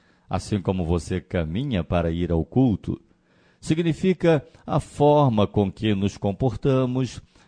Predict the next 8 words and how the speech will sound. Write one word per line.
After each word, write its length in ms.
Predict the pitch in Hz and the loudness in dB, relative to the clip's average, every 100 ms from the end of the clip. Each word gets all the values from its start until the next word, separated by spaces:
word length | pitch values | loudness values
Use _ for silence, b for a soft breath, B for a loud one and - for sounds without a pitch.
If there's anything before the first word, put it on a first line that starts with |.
| _ | _
nosso 360 | 107 110 - 98 | 0 0 0 -2
modo 440 | 87 92 87 87 | 2 4 4 0
de 120 | 90 | -2
viver 540 | 90 113 87 113 120 107 - b b - | 0 0 2 2 2 -2 -10 b b -2
e 120 | 107 | 0
levar 340 | 101 87 101 | 2 2 2
a 80 | 104 | 0
vida. 500 | 73 107 110 80 76 | -2 0 0 -2 -8